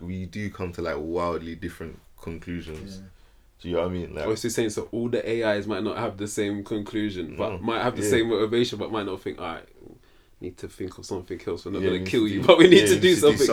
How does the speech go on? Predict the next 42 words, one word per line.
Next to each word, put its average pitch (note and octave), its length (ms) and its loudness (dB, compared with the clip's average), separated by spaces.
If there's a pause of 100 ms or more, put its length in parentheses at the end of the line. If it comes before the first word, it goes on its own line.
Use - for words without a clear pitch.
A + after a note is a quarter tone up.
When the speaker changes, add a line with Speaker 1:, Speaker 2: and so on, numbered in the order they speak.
(160)
Speaker 1:
something. F2 160 -6
We G2 80 -4
need G2 100 -4
to G2+ 80 -8
do G2 60 0
Speaker 3:
Yeah. G#2+ 60 4
Speaker 1:
something. G2 400 0
'Cause F#2+ 120 -8
that's A2+ 140 6
how B2+ 80 8
humans C#3 420 4
are, B2+ 140 0
innit? B2 160 0
They're A2 160 6
all C3 140 4
different. A#2+ 420 0
Like, B1 100 -2 (140)
we G#2 80 6
all G2+ 140 2
do A2 180 -4
things G#2 280 -6
in F#2 120 -4
different E2 320 -8
ways, G2 320 -4 (1300)
depending G2 420 -2
on G2 80 0
where G2 120 2
you're F#2+ 100 2
coming A2+ 240 -4
from. F#2+ 300 -6 (2250)
Culture G#2 380 0
and F#2 80 -6
shit, C#2 220 -10
I D2+ 60 -6
guess, E2 260 -8
innit? F#2 240 -12
Just - 380 -16 (500)
changes E2+ 480 -8
what, F2 220 -8 (720)
what's - 300 -4
on F#2 220 -2
your E2+ 540 -2